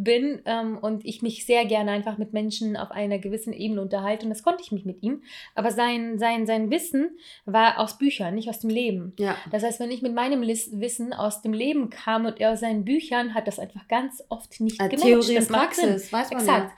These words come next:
Speaker 2: ja.
Speaker 1: Und dann
Speaker 2: Mhm.
Speaker 1: sind, ist man irgendwie nie... Auf, ich war so selten mit ihm. Ich war vier Jahre mit den Menschen zusammen und er ist menschlich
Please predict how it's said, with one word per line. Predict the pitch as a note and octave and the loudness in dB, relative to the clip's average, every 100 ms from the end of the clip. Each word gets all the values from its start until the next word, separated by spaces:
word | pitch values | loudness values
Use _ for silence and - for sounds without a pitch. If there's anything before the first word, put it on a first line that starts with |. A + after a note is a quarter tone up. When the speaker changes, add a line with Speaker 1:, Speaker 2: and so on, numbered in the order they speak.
| - | -10
Speaker 2:
ja. | A#3+ | -2
Speaker 1:
Und | A3+ | 0
dann | A3+ | 2
Speaker 2:
Mhm. | A#3 | 0
Speaker 1:
sind, | B3+ - | -2 -4
ist | A#3+ B3+ | -6 -4
man | B3 | -6
irgendwie | - A#3 - A#3 | -4 -6 -6 -2
nie... | A3+ B3+ D4 | 0 2 0
Auf, | A#3+ - _ _ - | -4 -12 _ _ -16
ich | - | -6
war | A3 | -4
so | G3+ B3+ | 0 0
selten | B3 B3 B3 | 0 -2 -2
mit | G#3+ G3+ | -4 -4
ihm. | G3+ | -8
Ich | G3+ | -8
war | - C#4 | -12 -14
vier | - - D4+ | -12 -6 -4
Jahre | D4 C#4 | -2 -4
mit | A#3 | -4
den | A#3 | -4
Menschen | A#3 A3+ A3 | -6 -6 -8
zusammen | A3 A3+ A#3 B3+ - - - | -6 -2 -2 -4 -12 -12 -6
und | A3+ | -2
er | A#3 | -2
ist | - | 2
menschlich | C4+ D4 - D4 D4 | 2 2 0 -4 -6